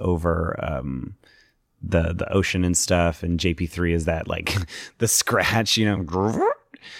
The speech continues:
uh, in the score, and then Jurassic World is over, like, the Indominus being born and stuff. So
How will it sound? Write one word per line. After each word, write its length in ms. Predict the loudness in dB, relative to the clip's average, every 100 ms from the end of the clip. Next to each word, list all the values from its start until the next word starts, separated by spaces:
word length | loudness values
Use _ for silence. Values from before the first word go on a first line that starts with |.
| -20 _ -6
uh, 260 | -4 -2
in 120 | -2 0
the 80 |
score, 460 | -2 -2 0 2 0
and 220 | -2 -2
then 240 | -2 -2 -2
Jurassic 420 | -2 -2 -2 -4
World 200 | -2 -2
is 140 | -2 -2
over, 280 | -2 -2
like, 200 | -2 -4
the 100 | -2
Indominus 500 | 0 0 0 -2 -4
being 200 | -2 -2
born 240 | -2 -4 -4
and 140 | 0
stuff. 240 | 0 -2 -4
So 340 | -4 -2 -6